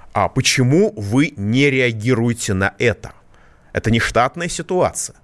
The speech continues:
Столкнувшись с любой нештатной ситуацией, любой исполнитель должен на это реагировать.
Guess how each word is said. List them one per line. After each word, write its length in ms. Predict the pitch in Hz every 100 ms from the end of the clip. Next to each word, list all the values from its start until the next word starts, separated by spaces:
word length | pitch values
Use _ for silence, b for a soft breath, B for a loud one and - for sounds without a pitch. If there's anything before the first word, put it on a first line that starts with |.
| B B B
Столкнувшись 540 | B - 92 160 147 -
с 80 | -
любой 380 | 160 165 180
нештатной 480 | 135 - 123 143 143
ситуацией, 680 | 139 139 131 120 123 - 143
любой 420 | 127 135 135 143
исполнитель 680 | 135 - 117 120 135 139 143
должен 440 | 107 113 147 135 117
на 160 | 107
это 160 | 139 135
реагировать. 720 | 107 131 160 165 95 - -